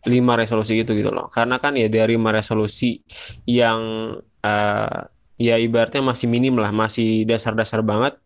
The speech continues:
ya itu kita mesti lihat dari penerapannya, apakah itu konsekuen dari Myanmar menerapkan kayak gitu, dan apakah asean bisa hold Myanmar accountable buat, ya, janji-janji itu, gitu loh, untuk mengakhiri kekerasan,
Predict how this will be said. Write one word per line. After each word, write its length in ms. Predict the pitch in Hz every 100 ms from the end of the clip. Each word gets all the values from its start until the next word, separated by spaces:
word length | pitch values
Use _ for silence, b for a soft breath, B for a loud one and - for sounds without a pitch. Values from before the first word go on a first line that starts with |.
| -
ya 160 | 113
itu 40 | 135
kita 160 | 147 143
mesti 280 | 123 - 120
lihat 280 | 120 135
dari 440 | 113 107 117 135 - B B B B
penerapannya, 800 | 127 123 120 - 113 110 123 127
apakah 320 | 117 - 110
itu 240 | 110 - 113
konsekuen 880 | 113 110 - - 110 110 135 143
dari 320 | 117 113 110 110
Myanmar 480 | 110 104 107 113
menerapkan 400 | 113 110 104 -
kayak 240 | 104 104 104
gitu, 400 | 107 - 120 147 B B B
dan 160 | 123 117
apakah 480 | 110 123 - 131
asean 480 | 110 - 117 135 127
bisa 400 | 107 - 135 117
hold 400 | 110 123 131 -
Myanmar 480 | 127 117 113 127 120
accountable 560 | 117 113 117 110 107 135
buat, 400 | 120 110 117 143 -
ya, 240 | 120 110 104
janji-janji 640 | 113 113 110 110 117 117
itu, 160 | 110 107
gitu 160 | 101
loh, 80 | -
untuk 240 | 107 107
mengakhiri 240 | 104 104 107
kekerasan, 880 | 107 117 135 - 127 113 113 120